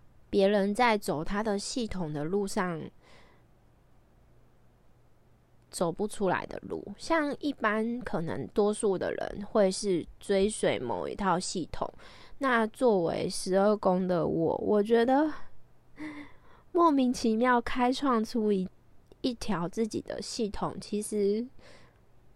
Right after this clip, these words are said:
我的心里其实蛮发抖的，其实。但是我真的当时都不知道自己在做什么，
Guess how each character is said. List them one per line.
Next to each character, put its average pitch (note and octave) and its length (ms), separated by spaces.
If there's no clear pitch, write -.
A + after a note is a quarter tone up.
我 G#3 120
的 G3+ 160
心 C4+ 240
里 C4 160
其 F#3 200
实 G3 360
蛮 F3+ 280
发 F#3 260
抖 D#3+ 260
的， - 140
其 - 180
实。 - 240
但 D4+ 180
是 D#4 140
我 G3 220
真 G3+ 180
的 G#3+ 140
当 G3 280
时 E3+ 240
都 E3 160
不 F3+ 140
知 F3 80
道 D#3+ 140
自 D#3+ 100
己 C3+ 80
在 A2+ 160
做 D3 200
什 - 200
么， - 120